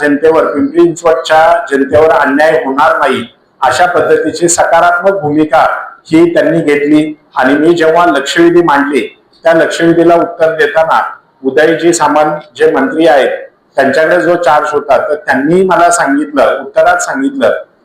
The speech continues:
की हा जो काही प्रारूप विकास आराखडा आहे, हा निश्चितच अन्यायकारक आहे आणि या, याच्यावर कुठल्याही प्रकारे जनतेवर अन्याय होणार नाही, याची आम्ही शंभर टक्के दखल घेऊ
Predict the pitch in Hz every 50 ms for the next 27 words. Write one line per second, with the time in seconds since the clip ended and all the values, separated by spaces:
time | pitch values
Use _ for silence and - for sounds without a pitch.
0 | _ _ - 170 170 180 190 196 202 180 - - - _ _ - - 170 180 185
1 | 190 190 185 185 - - 156 156 160 175 180 180 190 190 190 196 202 - - -
2 | _ - 143 139 143 139 196 208 - 180 165 - 180 170 - 175 165 151 151 151
3 | 151 151 143 147 135 131 131 123 127 - - - _ _ _ _ _ _ - -
4 | 160 160 170 185 185 - 151 151 147 - - 175 170 175 185 185 180 185 - -
5 | 143 143 151 156 170 170 170 175 165 160 165 160 160 165 156 151 147 156 170 190
6 | 196 - - 135 143 151 147 156 160 160 170 175 180 175 - - 139 143 139 -
7 | - 165 165 160 165 151 139 120 113 - - - _ _ _ - 147 143 - 165
8 | 170 196 202 196 175 165 175 170 165 170 170 165 - 151 143 143 143 156 156 165
9 | 165 165 143 139 131 139 143 151 160 160 160 156 135 131 139 151 156 151 156 156
10 | 135 123 120 - _ _ _ _ _ 131 139 139 139 139 170 170 160 160 160 165
11 | 170 - - 143 139 147 160 170 170 165 160 160 170 160 - 151 - - 160 156
12 | 156 151 147 151 156 165